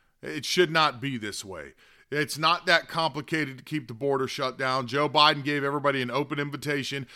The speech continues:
in twenty twenty, and ever since then, our border has just been flooded. I brought with, I, I brought to you yesterday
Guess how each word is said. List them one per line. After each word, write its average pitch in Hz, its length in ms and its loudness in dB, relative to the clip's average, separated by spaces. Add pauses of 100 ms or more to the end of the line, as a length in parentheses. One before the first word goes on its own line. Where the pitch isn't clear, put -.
(140)
in 123 160 -8
twenty 135 320 -2
twenty, 131 520 0 (160)
and 123 180 -6
ever 143 260 0
since 143 300 -4
then, 135 260 -2
our 127 220 2
border 131 400 2
has 123 240 -2
just 123 300 -6
been 113 180 -6
flooded. 104 460 -6 (440)
I 117 120 -4
brought 135 280 2
with, 139 160 -8
I, 131 240 0
I 120 120 -2
brought 135 260 0
to 143 100 -4
you 139 60 0
yesterday 143 680 -2